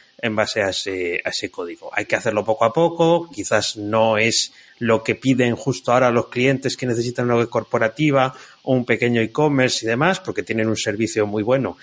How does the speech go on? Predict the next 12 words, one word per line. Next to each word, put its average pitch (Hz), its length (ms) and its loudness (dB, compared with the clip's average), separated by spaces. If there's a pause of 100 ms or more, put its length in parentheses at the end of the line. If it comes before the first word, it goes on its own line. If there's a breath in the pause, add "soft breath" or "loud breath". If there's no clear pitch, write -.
(140 loud breath)
que - 80 -12
está - 160 -4
basado 110 380 2
en 101 80 0
otras 98 240 -4
cosas - 440 -4
más 98 160 -12
parecidas 107 600 -2
al 107 360 0
V 113 220 0
P 120 160 0
S, 156 280 -2